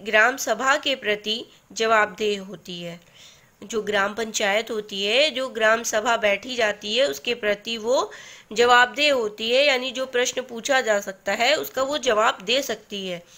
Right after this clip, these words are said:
क्योंकि ग्राम सभा के लोग ही उनको चुनते हैं। ग्राम सभा के लोग ही ना ग्राम पंचायत का चुनाव करते हैं। तो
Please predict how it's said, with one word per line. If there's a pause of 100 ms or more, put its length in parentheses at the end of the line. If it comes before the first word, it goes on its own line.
(360)
क्योंकि (460)
ग्राम
सभा
के
लोग
ही (260)
उनको
चुनते
हैं। (600)
ग्राम
सभा
के
लोग
ही
ना
ग्राम
पंचायत
का
चुनाव
करते
हैं। (760)
तो